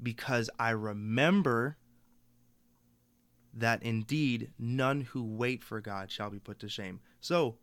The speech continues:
oh my God, in you I trust, let me not be put to shame. Well, I'm saying that because, because I remember that none who wait for you shall be put to shame. So hold up to what you said.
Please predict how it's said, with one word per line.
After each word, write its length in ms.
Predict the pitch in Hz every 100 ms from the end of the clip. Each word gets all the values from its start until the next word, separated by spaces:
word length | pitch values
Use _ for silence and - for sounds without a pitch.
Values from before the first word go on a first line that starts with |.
| -
oh 140 | 147
my 140 | 151 143
God, 220 | 143 139
in 100 | 131
you 140 | 131
I 80 | 127
trust, 420 | - 127 143 - - - - -
let 140 | 120 131
me 80 |
not 180 | 131 123
be 80 | 127
put 200 | 123 120
to 80 | 117
shame. 400 | - 120 135 151 _ - _ _ _ _ _ _ _
Well, 80 | -
I'm 80 | 104
saying 340 | - 156 156 131
that 180 | 113
because, 380 | 113 110 117 101 - - - -
because 340 | 113 127 110
I 120 | 120
remember 680 | 110 107 104 135 117 95 107 - - - - - - _ -
that 100 | 110
none 260 | 113 117
who 140 | 110 110
wait 260 | 107 110
for 120 | - 104
you 120 | 98
shall 180 | - 98
be 120 | 98
put 200 | - -
to 80 | -
shame. 300 | 98 - - -
So 380 | - 110 104 107 - _
hold 240 | - 185 180
up 160 | 160 -
to 140 | 151
what 200 | 139 117
you 120 | 131
said. 340 | 117 117 98